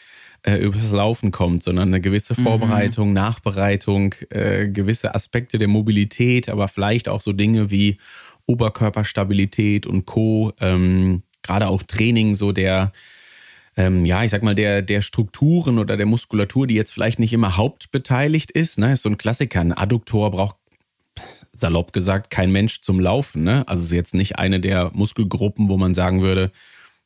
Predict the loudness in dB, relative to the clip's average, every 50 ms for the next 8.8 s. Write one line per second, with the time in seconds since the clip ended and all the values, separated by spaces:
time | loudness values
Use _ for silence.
0 | _ _ 0 0 2 2 2 2 2 0 0 0 -2 0 0 0 0 0 0 -2
1 | -2 -4 -6 -4 -6 -8 -6 -6 -6 -8 -6 -2 -4 -4 -2 -2 -6 -4 -4 -2
2 | -2 0 0 0 0 0 -2 -2 -2 -4 -2 0 0 -2 -2 0 0 0 0 2
3 | 0 -2 0 0 0 2 2 2 2 0 -2 -6 -16 -12 -6 -4 -2 0 2 0
4 | 0 0 0 0 0 0 0 0 0 0 -2 -4 -4 -2 -2 -2 -2 -2 -2 -2
5 | -2 0 0 -2 -2 -2 -2 -4 -4 -4 -2 -2 -2 -2 -2 -2 -2 -2 -4 -6
6 | -10 -6 -4 -2 -2 -2 -2 -4 -6 -6 -6 -4 -4 -2 -2 -2 -4 -6 -6 -4
7 | -4 -4 -2 -2 -2 -2 0 0 0 0 0 0 -2 -4 -8 -10 -6 -4 -2 0
8 | 0 0 -2 -2 -4 -4 -2 -2 -2 -2 -2 -2 -2 -2 -4